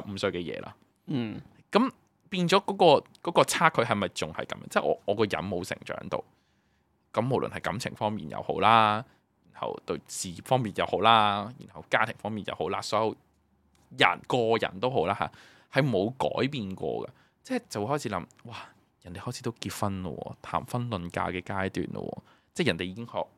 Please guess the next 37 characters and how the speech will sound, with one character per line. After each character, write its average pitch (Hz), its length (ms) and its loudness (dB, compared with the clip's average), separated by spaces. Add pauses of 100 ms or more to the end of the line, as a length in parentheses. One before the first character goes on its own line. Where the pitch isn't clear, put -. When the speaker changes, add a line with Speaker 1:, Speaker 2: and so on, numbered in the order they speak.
(120)
Speaker 1:
obviously 101 540 4
係 82 140 -4
去 87 60 -6
到 87 160 -4
三 101 320 -2
十 - 100 -6 (100)
幾 - 80 -16
嘅， 78 280 -10 (160)
嘅 67 160 -8
嗰 - 100 -16 (260)
個 - 60 -14 (460)
位 90 120 -6
置 87 160 -10
嘅 90 140 -2
時 - 120 -10
候， - 140 0
點 110 120 -6
解 147 60 -2
我 120 120 0
仲 87 280 -8
停 - 220 -12
留 - 140 -16
咗 113 160 -8
喺 127 80 -8
二 92 60 -10
十 - 220 -12
幾 - 280 -10
嘅？ 110 420 -4 (720)
即 180 80 4
係 - 40 -4 (280)
嗰 117 80 -2
個 135 60 0 (180)
人 92 100 -10
會 85 80 -10
係 - 100 -10
噉 76 200 -14
咯。 101 200 -12